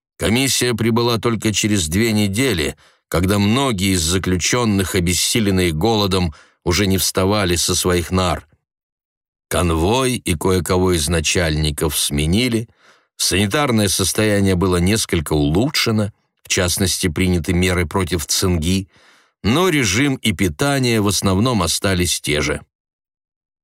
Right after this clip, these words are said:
Эсэр, возглавлявший восстание, был расстрелян, а наиболее активные участники переведены в штрафные пункты. Среди них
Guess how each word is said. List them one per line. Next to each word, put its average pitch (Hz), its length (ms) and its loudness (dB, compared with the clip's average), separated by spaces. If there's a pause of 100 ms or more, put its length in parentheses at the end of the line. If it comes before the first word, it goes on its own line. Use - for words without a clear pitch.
(220)
Эсэр, 98 640 -2
возглавлявший 85 840 0
восстание, 80 600 0
был 78 240 0
расстрелян, 127 800 -2 (500)
а - 120 -2
наиболее 160 500 0
активные 139 480 2
участники 123 760 0
переведены 123 720 0
в 117 60 -2
штрафные 87 640 0
пункты. 76 600 -4 (440)
Среди 78 460 0
них 110 380 -2